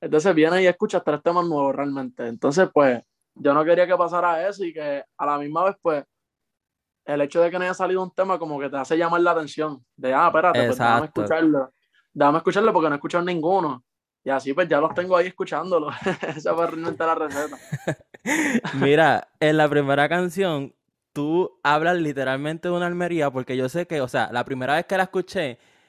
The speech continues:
Speaker 2: yo no sé si yo me fui en, en un viaje bien brutal de que como que la almería puede significar otra cosa, como que sé que no,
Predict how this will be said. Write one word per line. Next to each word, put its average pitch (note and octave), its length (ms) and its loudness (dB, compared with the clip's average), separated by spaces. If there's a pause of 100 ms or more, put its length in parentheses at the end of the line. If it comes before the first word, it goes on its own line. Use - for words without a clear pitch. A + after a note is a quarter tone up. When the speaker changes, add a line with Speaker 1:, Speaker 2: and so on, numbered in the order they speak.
Speaker 2:
yo B2+ 220 -2
no C#3+ 80 0
sé E3 120 -2
si F3+ 120 2
yo F3+ 140 4
me F3 80 4
fui F3 200 4
en, E3 140 -2
en E3 120 -4
un E3+ 120 -6
viaje D#3 380 2
bien E3+ 160 -2
brutal E3+ 340 -2
de E3 140 -4
que C#3+ 160 -6
como C3+ 260 -6
que B2+ 320 -2 (260)
la C3 140 -2
almería C#3+ 540 2
puede G3 240 2
significar F#3 500 -4
otra F#3 280 0
cosa, E3 280 -4
como C#3 260 -8
que C3+ 280 0
sé C#3+ 200 -2
que E3+ 160 0
no, F3 140 -4